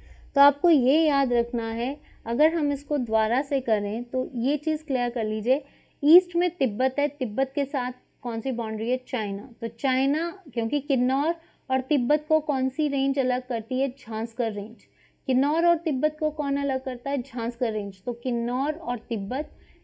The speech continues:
यहाँ से लाहौल स्पीति, लेह, लद्दाख एरिया,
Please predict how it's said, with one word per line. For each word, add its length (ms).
यहाँ 320
से 160
लाहौल 380
स्पीति, 480
लेह, 320
लद्दाख 640
एरिया, 340